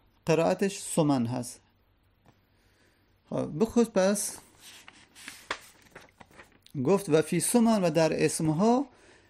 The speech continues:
محل لبس اکدا، اون مح-، در اسمها که محل لبس اشتباه تأکید بیشتر شده،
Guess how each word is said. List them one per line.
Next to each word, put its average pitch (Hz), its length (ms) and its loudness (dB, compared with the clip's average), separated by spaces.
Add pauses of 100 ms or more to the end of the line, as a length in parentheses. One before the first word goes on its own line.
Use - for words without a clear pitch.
(160)
محل 165 420 0
لبس 196 320 2
اکدا، 135 640 2
اون 143 420 0
مح-، - 140 -6 (140)
در 139 440 2
اسمها 147 640 0
که 127 360 0 (320)
محل 156 500 -2
لبس 190 460 0
اشتباه 180 640 0
تأکید 139 420 -4
بیشتر 123 340 -4
شده، 120 340 -6